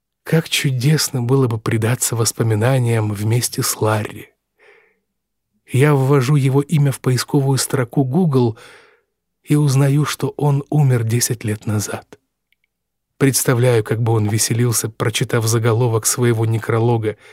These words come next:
в «Вашингтон-Пост». Джазовый пианист-виртуоз подрабатывал врачом.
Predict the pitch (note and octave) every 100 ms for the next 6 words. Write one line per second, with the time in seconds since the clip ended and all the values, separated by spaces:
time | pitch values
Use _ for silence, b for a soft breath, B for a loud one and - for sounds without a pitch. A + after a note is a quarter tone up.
0 | B B B B2+ A#2 B2 - A#2 - G#2+
1 | G#2+ - A2 - - - _ _ _ _
2 | _ _ C3+ A2+ B2 F#3+ D#3 D#3+ C#3 -
3 | B2+ B2+ D3+ - - B2+ A2 - B2 G#3
4 | - - _ _ _ _ - D3 B2+ B2+
5 | G#2 C#3 - A#2 A2+ A2 G#2+ G2 - -
6 | A2 -